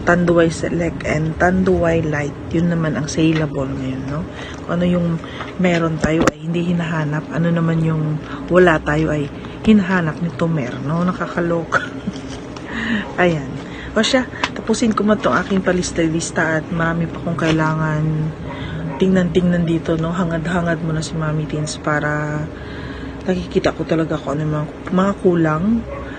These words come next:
habang hindi pa busy si store. Kasi may hapon, alam ko, papalaban na naman ako dito. Okay? So, thank you for watching. Mami Teens nineteen. Good morning, mga ka-Teens.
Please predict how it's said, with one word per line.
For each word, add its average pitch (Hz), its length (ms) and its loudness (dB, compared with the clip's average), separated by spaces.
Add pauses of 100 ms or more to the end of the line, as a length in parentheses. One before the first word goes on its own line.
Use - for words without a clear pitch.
(140)
habang 170 400 2
hindi 190 240 2
pa 175 160 0
busy 147 320 -4 (160)
si - 160 -6
store. - 320 -6
Kasi 165 240 -2
may 160 240 0
hapon, 156 400 -2
alam 139 400 0
ko, 147 160 -2
papalaban 143 800 -2
na - 20 -2
naman 135 300 -6
ako 131 160 -6
dito. - 400 -8 (560)
Okay? - 240 2 (320)
So, 190 160 2
thank 226 240 4
you 285 80 -2
for 240 160 0
watching. 196 640 2
Mami 170 240 2
Teens 151 320 -2
nineteen. 156 400 -2
Good 147 240 -4
morning, 233 400 6
mga 175 240 0
ka-Teens. 147 560 -4